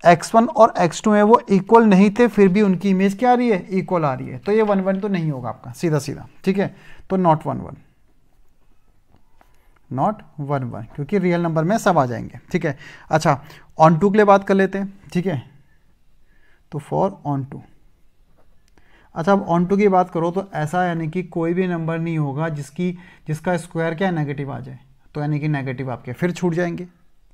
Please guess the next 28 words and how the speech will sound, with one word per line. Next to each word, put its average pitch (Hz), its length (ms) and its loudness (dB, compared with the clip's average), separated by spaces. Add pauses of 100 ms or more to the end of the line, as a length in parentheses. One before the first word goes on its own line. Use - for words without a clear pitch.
है 156 100 0
ना। 190 180 0 (380)
सारी 139 200 -2
कहानी 156 220 0
वही 190 200 2
है 202 60 6
आपका, 196 220 0
same 196 220 0
to 202 100 0
same, 196 220 -6 (340)
कि - 80 -6
आपका 185 340 4
नेगेटिव 156 480 -2
आपके 190 340 0 (360)
फिर 254 200 0
से 226 160 2
छूट 175 220 -2
जाएंगे। 117 320 -6
तो - 240 -8
यानी 147 140 2
कि 151 100 -2
हम 180 80 0
सीधा 196 220 2
सीधा 190 240 2
लिख 156 160 -2
लेते 139 200 -2
हैं 143 60 2
इसमें 185 440 -2